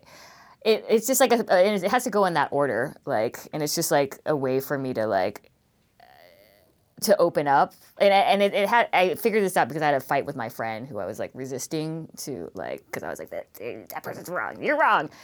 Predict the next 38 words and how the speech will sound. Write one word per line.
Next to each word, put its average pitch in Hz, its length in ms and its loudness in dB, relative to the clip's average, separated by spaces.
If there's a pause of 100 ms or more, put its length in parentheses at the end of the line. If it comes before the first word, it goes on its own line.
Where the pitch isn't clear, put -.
(160)
And 180 120 -6
so 185 80 2
I 175 40 4
had 196 140 2
to, 185 40 4
like, 165 180 2
really 151 180 2
be 143 180 -4
honest 127 500 -6
with - 220 -12
my 127 180 -8
part 247 400 0
in 254 140 -6
it, 285 280 -2 (220)
which 160 220 -6
the, 175 80 2
and 165 160 0
then 170 100 0
I 165 60 4
have 170 200 0
to 170 80 2
approach, 135 460 -4
like, 123 220 -6 (100)
situations 135 600 -10
that 131 80 -8
are 120 80 -10
difficult 160 480 -10
or 98 120 -8
maybe, 110 440 -10 (340)
um, 135 220 0
like, 139 200 -2 (440)
with 156 200 -2
a, 143 260 -2 (100)
a 170 40 -8
spirit 156 360 -4
of, 139 320 -8
of 143 100 -6
adventure 151 580 -6